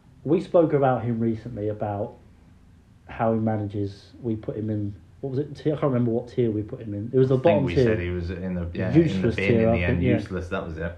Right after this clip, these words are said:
Speaker 2: yeah.
Speaker 1: If we did the predictions now, we'd put him a little bit higher, I think, personally.
Speaker 2: Potentially
Speaker 1: Yeah.
Speaker 2: so, yeah.
Speaker 1: But the, the, the job he's done in the last four games, three wins and a draw,
Speaker 2: Mm.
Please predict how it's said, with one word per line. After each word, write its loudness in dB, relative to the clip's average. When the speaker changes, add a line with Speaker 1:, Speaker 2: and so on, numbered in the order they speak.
Speaker 2:
yeah. -6
Speaker 1:
If -4
we 4
did 6
the 2
predictions -4
now, 2
we'd -2
put -2
him -2
a -2
little -2
bit -6
higher, -2
I -8
think, -10
personally. -10
Speaker 2:
Potentially -8
Speaker 1:
Yeah. -2
Speaker 2:
so, -6
yeah. -10
Speaker 1:
But -4
the, 4
the, -4
the 2
job 4
he's 6
done 4
in 2
the 4
last 4
four 6
games, -4
three 2
wins 2
and 0
a 0
draw, 0
Speaker 2:
Mm. -6